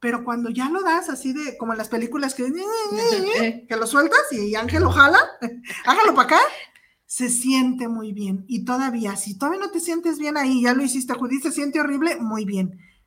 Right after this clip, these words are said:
Speaker 1: Vente un día al lugar este o los lugares y veles las caras a las personas. Cuando ves eso, ya entonces sí se te olvida y eres capaz de regresar a tu casa y sacar más cosas.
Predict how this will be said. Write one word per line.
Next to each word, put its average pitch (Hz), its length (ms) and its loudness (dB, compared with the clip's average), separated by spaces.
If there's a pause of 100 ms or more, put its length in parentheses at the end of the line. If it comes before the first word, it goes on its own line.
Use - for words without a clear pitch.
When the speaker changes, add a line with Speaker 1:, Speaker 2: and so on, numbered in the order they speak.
Speaker 1:
Vente 320 560 2
un 285 160 2
día 254 460 0
al 196 280 -2
lugar 208 540 0
este 220 320 -4 (200)
o 196 80 -4
los 214 220 -2
lugares 240 580 -2 (380)
y 233 120 2
veles 240 480 0
las 226 220 -6
caras 214 320 -10
a 240 40 -6
las 214 140 -10
personas. 190 540 -10 (540)
Cuando 233 520 4
ves 392 300 4
eso, 349 280 6 (500)
ya 233 180 0
entonces 247 440 0
sí 254 100 -2
se 269 180 -4
te 254 100 -2
olvida 233 340 0
y 240 140 2
eres 254 200 0
capaz 226 280 -2
de 254 80 -2
regresar 226 340 -4
a 240 80 -4
tu 233 80 -14
casa 233 220 -4
y 254 40 -4
sacar 233 280 -4
más 240 160 -2
cosas. 208 380 -8